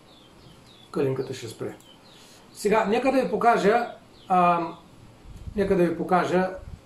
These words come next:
какво става, когато сложим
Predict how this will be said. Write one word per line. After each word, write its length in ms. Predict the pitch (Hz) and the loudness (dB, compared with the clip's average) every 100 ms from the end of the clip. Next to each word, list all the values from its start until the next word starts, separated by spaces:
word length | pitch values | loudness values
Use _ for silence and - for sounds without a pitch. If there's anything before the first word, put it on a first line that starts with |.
| - - - - - | -20 -20 -20 -20 -14
какво 280 | 151 185 185 | -8 -2 -2
става, 460 | - 170 175 185 - | 0 2 2 2 -4
когато 300 | 185 139 123 - - - - - - - - - - - - | -4 -2 -2 -6 -20 -20 -20 -20 -20 -20 -20 -20 -20 -20 -20
сложим 680 | - 180 170 165 190 185 | -2 2 4 4 4 2